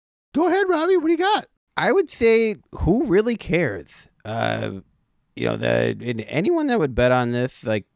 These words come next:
Speaker 2: <laughs> why? A, there's so many variables that go into it. You're not sure exactly what Cock is going to do. You're not sure
Speaker 1: Dude,
Speaker 2: what
Speaker 1: I
Speaker 2: Shanny
Speaker 1: know what Cock is gonna do.
Speaker 2: Okay, well, then tell me.
Speaker 1: Cock is gonna do what Cock is gonna do. All right?
Speaker 2: Okay.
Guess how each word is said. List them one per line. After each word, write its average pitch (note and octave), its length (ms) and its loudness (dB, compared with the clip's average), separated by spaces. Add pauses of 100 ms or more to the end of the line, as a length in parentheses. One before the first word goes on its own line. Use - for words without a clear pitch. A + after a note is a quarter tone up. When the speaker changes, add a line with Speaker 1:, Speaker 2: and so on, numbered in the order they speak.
Speaker 2:
<laughs> - 0 - (360)
why? C3+ 680 -2 (300)
A, G2+ 280 -6 (180)
there's A#2+ 240 0
so D#3 140 0
many C#3+ 180 0
variables A#2 560 0
that G2+ 160 -4
go G2+ 220 -4
into G2+ 260 -4
it. - 160 -4
You're A#2 140 -2
not G#2+ 260 -6
sure A2 580 -2
exactly G#2+ 760 -8
what A2 240 -6
Cock G#2 320 -4
is A2 120 -6
going A2 360 -6
to G#2 100 -14
do. B2 420 -6
You're D#3 120 -2
not D#4+ 200 -2
sure F4+ 200 0
Speaker 1:
Dude, F4 80 -2
Speaker 2:
what - 80 -4
Speaker 1:
I E4 60 0
Speaker 2:
Shanny F#4+ 160 4
Speaker 1:
know G4 160 6
what E4+ 180 0
Cock D#4 260 -2
is D4+ 140 -6
gonna D#4 240 -6
do. - 60 -2
Speaker 2:
Okay, F4 380 6
well, B3+ 160 4
then A#3 220 0
tell A#3 220 2
me. C3 300 -2
Speaker 1:
Cock E4 280 -4
is G#4+ 80 2
gonna A4 300 0
do F4 240 2
what E4 100 -8
Cock D#4 240 -6
is D#4+ 100 -6
gonna D#4 260 -6
do. F#4+ 220 -4 (260)
All - 140 -4
right? G4 180 -2 (500)
Speaker 2:
Okay. B3+ 300 -2